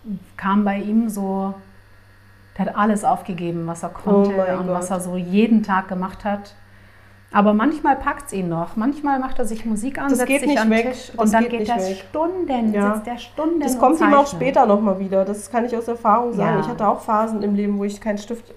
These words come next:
Speaker 2: angefasst habe.
Speaker 1: Aber da denke ich jetzt grad auch so, sein Alltag, was
Speaker 2: Ja.
Speaker 1: Schule angeht, ist so sehr geprägt von dem Scheitern und
Speaker 2: Ja.
Speaker 1: von dem Nicht-Klarkommen
Speaker 2: Ja.
Speaker 1: und von dem, dass halt seine Stärken keine Rolle spielen.
Speaker 2: Ja.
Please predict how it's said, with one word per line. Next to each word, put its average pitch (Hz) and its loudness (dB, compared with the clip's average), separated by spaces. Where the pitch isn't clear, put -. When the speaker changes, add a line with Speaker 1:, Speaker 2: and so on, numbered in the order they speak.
Speaker 2:
angefasst 190 -4
habe. 180 -2
Speaker 1:
Aber 202 6
da 202 4
denke 208 0
ich - -8
jetzt 208 -6
grad 196 0
auch 196 4
so, 220 -4
sein 190 -4
Alltag, 254 2
was 202 0
Speaker 2:
Ja. 226 6
Speaker 1:
Schule 302 2
angeht, 196 -2
ist 196 -8
so 277 -2
sehr 240 0
geprägt 233 -8
von 214 0
dem 202 -2
Scheitern 202 -6
und 226 -2
Speaker 2:
Ja. 220 6
Speaker 1:
von 196 -2
dem 190 -2
Nicht-Klarkommen 202 -6
Speaker 2:
Ja. - -8
Speaker 1:
und 214 6
von 214 0
dem, 208 2
dass 208 -2
halt 196 -2
seine 196 -2
Stärken 208 0
keine 185 -4
Rolle 175 -2
spielen. 175 -6
Speaker 2:
Ja. 220 -4